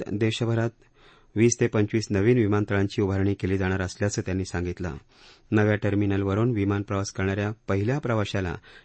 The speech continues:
यावेळी मोहोळ यांच्या हस्ते बोर्डिंग पास देण्यात आला. केंद्रीय ग्राहक व्यवहार मंत्रालयानं पाकिटबंद वस्तूंसाठीच्या दोन हजार अकराच्या मापन पद्धती नियमामध्ये सुधारणा प्रस्तावित केल्या आहेत. या नियमांतर्गत पाकिटबंद उत्पादनांविषयी वापराच्या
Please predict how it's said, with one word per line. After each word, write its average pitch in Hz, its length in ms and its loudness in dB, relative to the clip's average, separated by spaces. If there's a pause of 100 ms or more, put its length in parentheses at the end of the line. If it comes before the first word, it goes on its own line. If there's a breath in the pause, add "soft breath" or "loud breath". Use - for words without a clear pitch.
यावेळी 104 440 2
मोहोळ 104 560 0
यांच्या 101 340 -2
हस्ते 101 320 -4
बोर्डिंग 104 380 0 (100)
पास 113 240 -6
देण्यात 92 300 -6
आला. 85 160 -6 (1200 soft breath)
केंद्रीय 180 420 8
ग्राहक 151 340 6
व्यवहार 135 280 6
मंत्रालयानं 120 560 4
पाकिटबंद 127 580 2
वस्तूंसाठीच्या 113 840 0
दोन 104 220 2
हजार 110 180 0
अकराच्या 120 440 -2
मापन 110 340 -2
पद्धती 110 440 -2
नियमामध्ये 101 600 0
सुधारणा 110 380 0
प्रस्तावित 107 520 -4
केल्या 90 200 -4
आहेत. 85 260 -12 (440 loud breath)
या 110 100 4
नियमांतर्गत 101 640 2
पाकिटबंद 104 520 -2
उत्पादनांविषयी 98 800 -2
वापराच्या 104 760 -6